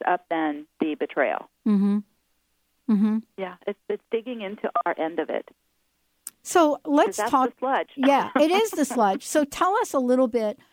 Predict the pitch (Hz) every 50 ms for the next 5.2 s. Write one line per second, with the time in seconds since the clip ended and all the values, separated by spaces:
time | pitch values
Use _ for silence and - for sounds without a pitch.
0 | _ _ - 240 233 233 262 262 247 240 226 - - 285 269 269 269 240 240 233
1 | 233 - - 339 339 - - 285 262 233 220 220 240 240 - - 294 330 330 -
2 | 330 277 262 226 190 190 180 165 175 185 196 208 220 214 196 - - 208 190 -
3 | - 175 165 170 160 160 160 - - 165 170 170 - _ _ _ _ _ _ _
4 | - 285 320 359 370 320 294 254 226 196 - - 190 165 165 165 175 202 180 -
5 | 143 _ _ _